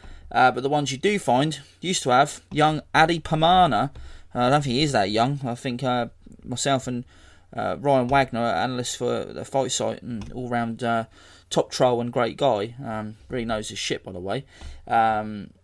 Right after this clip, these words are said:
I'm not gonna tell you follow him, 'cause A, he doesn't deserve it, and B, he wouldn't like it. Um, he's scum. Um, but yeah, Adi Pamana, I think might be about forty-five, but we thought was about eighteen.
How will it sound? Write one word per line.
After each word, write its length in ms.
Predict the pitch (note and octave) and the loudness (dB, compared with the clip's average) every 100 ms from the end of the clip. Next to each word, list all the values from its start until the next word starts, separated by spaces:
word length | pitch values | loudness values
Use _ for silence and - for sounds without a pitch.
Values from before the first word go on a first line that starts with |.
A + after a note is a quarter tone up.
| _ _ _ _ | _ _ _ _
I'm 80 | C#3 | -6
not 120 | D3 | -4
gonna 100 | C3+ | -4
tell 180 | - B2 | -6 -4
you 80 | A#2 | -4
follow 300 | - B2 G#2+ | -4 -2 -2
him, 160 | G2 | -4
'cause 200 | G2 G2+ | -8 -8
A, 200 | G2+ B2 | -2 -2
he 260 | A#2 G#2 A2 | -2 -6 -10
doesn't 220 | A#2+ A2 | -12 -12
deserve 400 | F#2 A#2 A2+ A2 | -8 -4 -2 -4
it, 60 | F#2 | -8
and 100 | G#2 | -6
B, 140 | A2 | -6
he 80 | G2 | -6
wouldn't 200 | G#2 D2+ | -8 -8
like 300 | G#2 G#2 - | -8 -8 -10
it. 160 | - - | -16 -16
Um, 200 | A2+ G2+ - | -18 -18 -14
he's 160 | G#2+ | -6
scum. 400 | - - A2 F#2 F2 - - - | -6 -2 -4 -6 -12 -20 -8 6
Um, 360 | C#3+ D3+ D3 | 8 8 6
but 260 | D#3 D3+ - | 4 2 2
yeah, 280 | E3+ C#3+ - | 4 4 4
Adi 200 | D3+ D3 | 2 2
Pamana, 500 | D3 D3+ D3+ A2+ A#2 | 0 0 0 2 -2
I 40 | |
think 180 | B2+ E3 | -2 -2
might 160 | D#3 E3 | 0 2
be 80 | C3 | 2
about 160 | A#2+ | 2
forty-five, 560 | - B2 B2 D3 C3 G#2+ | 2 -2 0 2 2 2
but 80 | G2+ | -4
we 120 | A#2+ | -4
thought 260 | - D#3 A#2+ | 0 2 2
was 120 | A2+ | 0
about 180 | A2+ B2 | 0 0
eighteen. 420 | - C#3 F#2+ | -2 -4 -4